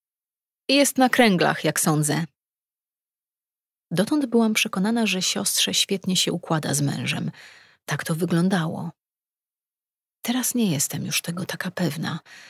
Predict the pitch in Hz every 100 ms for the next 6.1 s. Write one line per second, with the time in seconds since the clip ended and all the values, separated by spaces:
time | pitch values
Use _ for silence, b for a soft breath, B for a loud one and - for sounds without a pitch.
0 | B B B B - 175 175 208 220 -
1 | - 262 262 - 190 175 175 - 202 196
2 | 180 175 170 160 - 170 156 165 175 -
3 | 165 - - 175 185 - 143 139 156 165
4 | 151 - - 175 - 165 180 - _ -
5 | - 214 240 - 240 143 147 147 170 220